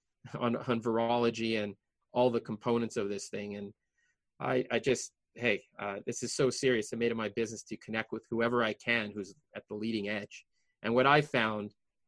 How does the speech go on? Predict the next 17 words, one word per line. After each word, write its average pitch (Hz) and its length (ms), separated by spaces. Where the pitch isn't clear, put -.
through, 117 280
through 123 200
the 110 100
research, 110 480
and, 113 140
and 107 340
I 131 100
asked 127 400
everyone 113 400
to, 104 400
you 147 80
know, 95 200
to 131 80
verify 127 480
that 113 220
themselves, 123 600
but 117 300